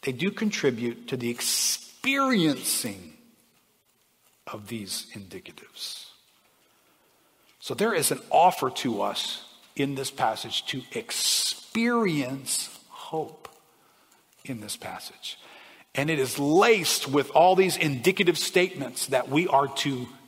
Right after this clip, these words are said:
know. And then we are to do something in this passage. We are to stand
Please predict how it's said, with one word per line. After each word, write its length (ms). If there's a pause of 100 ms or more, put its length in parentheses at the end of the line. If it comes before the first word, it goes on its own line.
(160)
know. 680 (680)
And 160
then 160
we 160
are 260 (120)
to 300 (560)
do 380
something 760 (200)
in 180
this 180
passage. 560 (120)
We 180
are 380
to 240 (400)
stand 1080